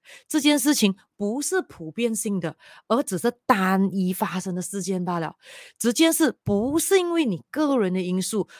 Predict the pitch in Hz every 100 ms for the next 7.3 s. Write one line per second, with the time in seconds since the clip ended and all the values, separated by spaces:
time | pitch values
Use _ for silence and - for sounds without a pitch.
0 | - - 190 208 285 294 302 311 339 330
1 | _ - 165 190 185 - 196 160 _ _
2 | 170 156 165 - 208 185 190 196 165 156
3 | 165 - 170 - - - - 226 240 190
4 | 175 196 202 214 220 - 160 143 226 240
5 | - 185 180 - 160 147 160 - 165 156
6 | 190 - 185 170 160 151 160 143 165 165
7 | 147 156 147